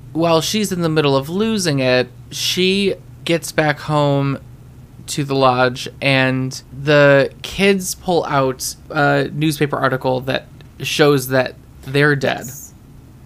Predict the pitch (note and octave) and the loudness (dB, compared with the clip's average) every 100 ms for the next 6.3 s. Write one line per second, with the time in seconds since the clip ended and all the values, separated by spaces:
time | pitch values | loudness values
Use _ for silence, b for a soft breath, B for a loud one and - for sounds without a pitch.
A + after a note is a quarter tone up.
0 | - - G#3+ G#3+ A#3 A3 F3+ A3+ A#3+ C4 | -20 -8 -8 -4 -4 -2 0 -2 -2 -6
1 | A#3 A3+ A#3+ B3+ A#3+ G#3+ - G#3 - F3+ | -6 -6 -4 -4 -6 -8 -14 -20 -18 -10
2 | G3+ G3+ G#3 F#3+ G#3 F#3 F3+ - G3 F#3+ | -8 -8 -8 -8 -6 -8 -8 -10 -12 -8
3 | F3+ F3 G#3 A#3+ A#3 G3 F3+ F3 - E3+ | -10 -10 -8 -6 -6 -6 -8 -10 -6 -6
4 | E3 D#3+ D#3 D3 - B B B B - | -6 -8 -10 -10 -16 B B B B -8
5 | C4 C4+ G#3 F#3 - - G3+ - G3+ G3 | -4 -2 -4 -6 -12 -10 -12 -6 -4 -2
6 | F#3 F3+ | -4 -6